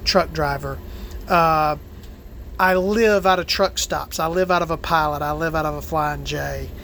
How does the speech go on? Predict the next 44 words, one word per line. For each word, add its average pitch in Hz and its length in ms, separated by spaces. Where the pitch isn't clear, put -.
That, 208 220
this 277 200
is 233 120
the 214 140
life 214 720
of 170 180
me. 165 300
And 175 100
I 196 160
sit 320 280
around 233 340
listening 254 340
to 233 60
podcasts. 175 680
I 160 140
watch 175 500
the 202 80
news. 170 640
And 214 640
that's 294 240
what 277 200
made 247 240
me 233 120
become 208 360
a 185 60
podcaster, 160 760
is 156 100
because 196 300
I 220 140
wanted 240 200
to 196 100
talk 262 320
about 220 280
the 202 80
things 190 460
that 170 120
I 165 80
see 240 360
and 220 100
hear 190 260
and 180 140
do 165 220
every 160 220
day. 143 420